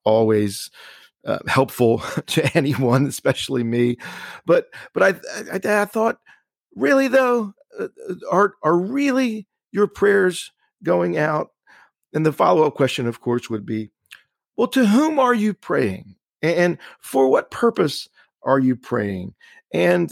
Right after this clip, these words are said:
um, and what do you think is gonna be the result of your prayers? And, and why do you think that the result should be that of, for your <laughs> prayers?" I had this whole, you know, inner dialogue going on, uh, uh, about this line, "Our thoughts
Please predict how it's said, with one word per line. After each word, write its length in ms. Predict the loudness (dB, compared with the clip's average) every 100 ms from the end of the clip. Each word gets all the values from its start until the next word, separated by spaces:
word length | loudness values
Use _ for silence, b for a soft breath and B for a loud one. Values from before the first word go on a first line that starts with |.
| -6 -2
um, 600 | 0 0 -4 -18 -20 -20 _
and 180 | -2 0
what 140 | 0
do 80 | 2
you 100 | 0
think 220 | 2 0
is 200 | 0 -2
gonna 240 | -2 0 2
be 120 | 2
the 120 | 2
result 600 | 2 0 2 0 -2 -8 B B B _
of 300 | 0 0 -2 _ b -4
your 240 | -2 -2
prayers? 680 | -4 0 0 0 -4 -10 -16 B B _
And, 160 | -2 0
and 240 | 2 2
why 240 | 4 4 4
do 80 | 2
you 120 | 0
think 280 | 2 -2 0
that 160 | -2
the 100 | 0
result 360 | -2 2 0 0
should 220 | -6 -4
be 320 | 0 0 -2 B B -4
that 320 | 0 0 0
of, 280 | -2 -2 -4
for 220 | -2 0
your 220 | 2 0 -4
<laughs> 20 |
prayers?" 520 | -4 -2 -2 -2 -2
I 100 | -2
had 180 | 0 0
this 180 | 0 0
whole, 380 | 2 2 0 B B B -2
you 140 | 0
know, 80 | 2
inner 200 | 2 0
dialogue 540 | 0 0 0 -2 -2
going 300 | -4 -4 -2
on, 240 | 0 0 -4 B B B -4
uh, 60 |
uh, 320 | 0 2 2 0 -6
about 460 | 0 2 2 -2 -14 -10
this 300 | -2 -2 0
line, 340 | 0 2 2 2
"Our 200 | -2 -2
thoughts 520 | 0 0 0 -4